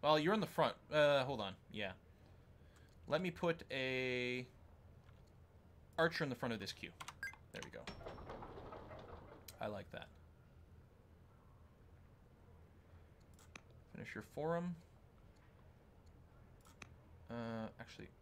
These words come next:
before we do you... Oops, we're gonna get an urban specialist so that you can start leveling up. Okay.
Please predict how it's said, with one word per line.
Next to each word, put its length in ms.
before 180
we 60
do 100
you... 320
Oops, 320
we're 120
gonna 140
get 160
an 320
urban 220
specialist 460
so 60
that 80
you 60
can 100
start 220
leveling 260
up. 100
Okay. 140